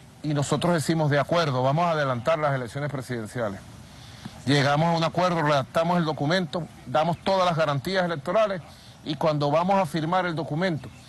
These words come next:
con la presencia del presidente de República Dominicana, Danilo Medina, del expresidente de España, Rodríguez Zapatero, son testigos de esto, estaba listo el documento para firmar, llamó Rex Tillerson,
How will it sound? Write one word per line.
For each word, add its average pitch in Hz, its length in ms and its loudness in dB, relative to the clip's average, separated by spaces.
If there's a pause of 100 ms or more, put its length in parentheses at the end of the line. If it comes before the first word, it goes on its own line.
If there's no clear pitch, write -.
(140)
con 131 120 -2
la 139 100 2
presencia 156 500 0
del 170 100 0
presidente 147 480 -2
de 160 60 2
República 160 400 0
Dominicana, 151 580 2
Danilo 147 340 2
Medina, 147 380 0 (320)
del 135 140 0
expresidente 143 640 0
de 165 80 2
España, 147 440 0
Rodríguez 143 400 -2
Zapatero, 147 400 0
son 156 220 -2
testigos 151 460 0
de 143 140 0
esto, - 180 -4 (260)
estaba 160 300 2
listo 170 260 0
el 175 60 0
documento 165 400 0
para 170 160 2
firmar, 190 360 0 (480)
llamó 147 440 2 (280)
Rex - 300 -2
Tillerson, 139 560 -2